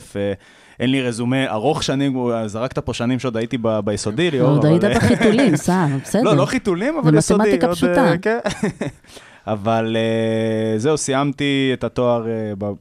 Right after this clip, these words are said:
Speaker 1: כאן במרכז הבינתחומי שהפך, תוך כדי להיות אוניברסיטת רייכמן לפני שלוש שנים. אה, האמת שגם ממש באופן הזה היה לי את הפודקאסט שהקלטתי,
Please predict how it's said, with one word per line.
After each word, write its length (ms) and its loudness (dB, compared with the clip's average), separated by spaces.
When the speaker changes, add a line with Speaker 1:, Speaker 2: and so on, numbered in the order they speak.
Speaker 1:
כאן 240 0
במרכז 500 -4
הבינתחומי 420 -10
שהפך, 460 -4
תוך 180 -4
כדי 240 -2
להיות 200 -2
אוניברסיטת 460 -4
רייכמן 360 -2
לפני 180 -6
שלוש 260 -6
שנים. 340 -2
אה, 240 2
האמת 180 0
שגם 380 0
ממש 260 -2
באופן 320 -4
הזה 300 -4
היה 260 -2
לי 220 -4
את 100 -8
הפודקאסט 380 -6
שהקלטתי, 880 -4